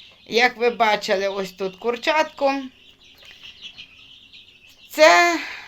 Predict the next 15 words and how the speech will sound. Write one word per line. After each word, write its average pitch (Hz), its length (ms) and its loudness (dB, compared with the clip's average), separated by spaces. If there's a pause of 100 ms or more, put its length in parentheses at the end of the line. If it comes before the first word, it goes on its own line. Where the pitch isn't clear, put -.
(640)
одно, 277 580 2 (1800)
одно, 269 680 2
одно 247 420 -2
курчатко, 254 720 -2
яке 226 460 -2
вилізло 214 640 -2
на 202 140 -6
світ, 302 520 -8 (540)
яке 247 400 2
саме 220 380 -2
видряпалося, 247 880 0
ніхто 196 360 -8
йому 208 240 -6
не 196 240 -2
допомагав. 202 800 -2